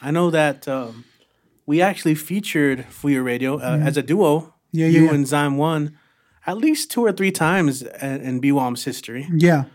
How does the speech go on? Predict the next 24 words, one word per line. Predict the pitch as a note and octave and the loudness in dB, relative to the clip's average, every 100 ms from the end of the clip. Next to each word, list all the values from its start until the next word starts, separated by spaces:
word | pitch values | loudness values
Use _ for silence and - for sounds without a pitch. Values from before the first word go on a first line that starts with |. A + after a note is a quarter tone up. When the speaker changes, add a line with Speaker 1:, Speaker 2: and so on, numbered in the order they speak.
| _ _ | _ _
Speaker 1:
So | - | -6
there | C#3 | -2
is | E3+ | 0
a, | D#3 | 0
a | C3+ C3 | -4 -8
precedent | - E3 D#3 D3+ C3+ C3 | -2 -2 -2 -2 -2 -2
here | C3+ | -4
in | B2 | -4
B | C3 | -4
wom's | B2 A#2+ | -4 -6
podcast, | C3 A#2 - B2 - | -6 -6 -10 -12 -14
like, | A2+ B2+ B2 | -16 -18 -20
you | - | -16
know, | A#2+ A#2 A#2 A#2+ D3 | -14 -12 -16 -20 _
getting | - B2 | -14 -10
an | B2+ | -10
open | B2+ B2 B2 | -12 -12 -10
mic | B2 C3 | -10 -10
at, | C#3 - | -14 -14
at | C3+ | -10
a | C#3 | -10
groovy | C#3+ G#3+ G3 | -4 -2 -2
smoothie | F#3+ - G3+ G3+ G3+ | -2 2 2 2 0
shop | - F#3 F#3 | 0 0 -2